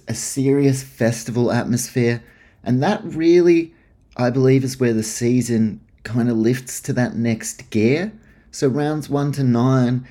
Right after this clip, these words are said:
everyone's kind of establishing their footing on the ladder, uh, working out exactly where they kind of stand amongst the competition. And then from Magic Round, it just lifts to that next level. The Origin period,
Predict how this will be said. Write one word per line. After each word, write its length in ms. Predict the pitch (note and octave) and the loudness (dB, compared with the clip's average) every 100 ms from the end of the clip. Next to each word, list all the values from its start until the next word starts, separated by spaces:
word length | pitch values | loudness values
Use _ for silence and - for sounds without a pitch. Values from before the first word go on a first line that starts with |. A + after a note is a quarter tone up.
| - | -8
everyone's 400 | A#2 A2+ B2 A#2+ | -6 0 0 0
kind 220 | - A#2 | -2 0
of 160 | A2+ A2 - | 0 -2 -10
establishing 800 | G#2+ - G#2+ G#2+ A#2+ - A2 | -10 -4 -2 -2 -2 -2 -2
their 140 | G#2 G2 | -2 -4
footing 600 | - A2+ A2 A2 A2 G#2+ - - | -4 -4 -2 0 0 -4 -16 -8
on 120 | F#2 | -6
the 80 | E2+ | -4
ladder, 580 | F#2 A2 A#2+ B2 B2 B2+ - _ _ | -2 0 0 0 -2 -6 -16 _ _
uh, 120 | - - | -12 -6
working 380 | G#2 G#2 G#2+ G2 | -4 -4 -4 -2
out 240 | F#2+ F#2 - _ | 0 -2 -10 _
exactly 500 | G2 G2+ E3+ F#3+ G3+ | -10 -4 -4 0 4
where 160 | G3 G3 | 4 4
they 120 | F3+ | 0
kind 260 | F3 E3 | -2 -6
of 80 | D3 | -4
stand 680 | C3 - - C3 C#3 E3 F3 - _ _ _ | -6 -10 -2 0 0 -2 -6 -14 _ _ _
amongst 320 | - B2+ C3+ C3+ | -4 0 0 -2
the 80 | |
competition. 840 | - C#3 C3+ - D3 C3+ C#3 C3 C3 - _ _ | -6 -6 -6 -4 -6 -4 -4 -4 -6 -14 _ _
And 160 | A#2 C3 | -2 0
then 260 | C#3+ C#3+ | 0 -2
from 320 | - C#3+ C3+ | -4 0 2
Magic 460 | B2+ C#3+ C#3+ D3 - | 2 2 0 -4 -2
Round, 360 | D3 C#3 C#3 - | 0 2 0 -2
it 200 | - A2 | -8 -6
just 340 | - A#2 - G2 | -2 -2 -2 -4
lifts 480 | G2+ A#2 A2 - | 2 2 0 -8
to 80 | - | -6
that 180 | G#2 D#2 | -2 -2
next 320 | F2+ F2+ - | -2 -4 -6
level. 520 | G2 A#2 B2 B2+ B2 - - - | -2 0 2 0 -2 -8 -20 -12
The 140 | - - | -8 -4
Origin 500 | A2 B2+ C3 B2+ C3 | 0 2 2 2 0
period, 580 | C3 C3 B2 B2 A#2+ - | 2 2 4 2 0 -4